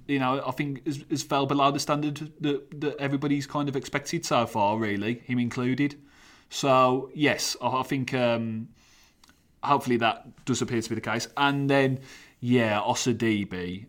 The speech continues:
um, yeah, he'll be a one that kind of has g-, probably had a little bit of a point to prove anyway. Um,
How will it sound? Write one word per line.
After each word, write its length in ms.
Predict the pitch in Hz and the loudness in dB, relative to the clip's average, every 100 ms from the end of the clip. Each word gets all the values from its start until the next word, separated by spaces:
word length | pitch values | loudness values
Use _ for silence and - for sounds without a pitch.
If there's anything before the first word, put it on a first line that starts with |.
| - | -6
um, 720 | 104 101 104 104 101 98 98 - - _ _ _ - | -4 -2 -2 -2 -4 -6 -8 -10 -18 _ _ _ 0
yeah, 140 | 120 | 0
he'll 240 | 139 156 | 4 4
be 120 | 160 156 | 8 6
a 60 | |
one 300 | 127 117 113 | 6 4 2
that 260 | 110 104 - - _ _ - | 0 -2 -8 -20 _ _ -18
kind 240 | - 139 123 | -2 0 0
of 160 | 107 | -2
has 120 | - | -8
g-, 100 | - 262 - _ _ _ - | -8 -12 -14 _ _ _ -2
probably 240 | 254 220 | 4 6
had 120 | 117 | 6
a 40 | 107 | 4
little 240 | 104 113 | -2 0
bit 140 | 117 | 0
of 80 | 113 | 0
a 80 | 107 | -2
point 280 | - 117 110 | 0 0 0
to 100 | 110 | -6
prove 340 | - 104 107 | -2 0 0
anyway. 680 | 107 131 156 160 156 156 151 - _ - | 0 0 4 6 6 2 -2 -10 _ -2
Um, 800 | 113 110 110 110 110 110 107 107 | 4 6 6 4 2 -2 -6 -8